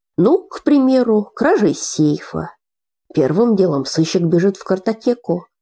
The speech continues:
поднимает весь архив по медвежатникам". "Простите, а это кто?" "Медвежатники?"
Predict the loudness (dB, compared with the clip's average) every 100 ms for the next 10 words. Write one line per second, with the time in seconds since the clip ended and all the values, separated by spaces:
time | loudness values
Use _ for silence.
0 | _ _ -2 2 2 2 0 0 0 -2
1 | -8 -2 -2 0 -2 -2 -2 -2 -2 -2
2 | -4 -6 -6 -10 -12 _ _ _ _ _
3 | _ _ _ _ _ _ -2 -2 -2 -8
4 | -6 -10 -2 -2 -2 -6 -4 -4 -4 -8
5 | _ _ _ _ _ _ _ 0 2 4
6 | 2 2 0 -2 -2 -8